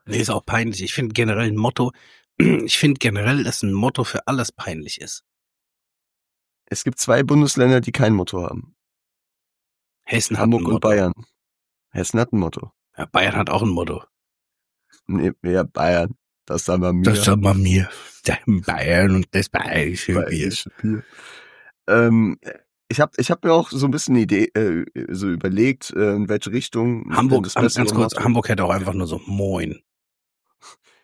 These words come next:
Speaker 2: Das wär geil. Hamburg hat keins. Hamburg hat wirklich keins. Ja.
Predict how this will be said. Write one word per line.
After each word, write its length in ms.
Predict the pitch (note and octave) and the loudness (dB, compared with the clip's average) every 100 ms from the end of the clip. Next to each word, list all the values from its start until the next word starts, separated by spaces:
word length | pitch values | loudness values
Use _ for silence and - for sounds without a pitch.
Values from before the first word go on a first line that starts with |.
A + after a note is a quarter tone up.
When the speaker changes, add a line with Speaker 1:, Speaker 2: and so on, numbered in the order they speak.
| _ | _
Speaker 2:
Das 160 | - - | -4 2
wär 140 | D3 | 2
geil. 340 | C#3+ D3+ G2+ | 4 4 4
Hamburg 260 | E3 C#3+ A#2 | 2 2 0
hat 100 | A#2+ | -4
keins. 460 | - F2 E2 - _ _ _ | -4 -6 -6 -12 _ _ _
Hamburg 280 | - B2 A#2+ | -6 -6 -6
hat 140 | A2 | -10
wirklich 180 | - - | -12 -14
keins. 360 | - - - - _ _ - | -14 -14 -16 -20 _ _ -12
Ja. 120 | - | -12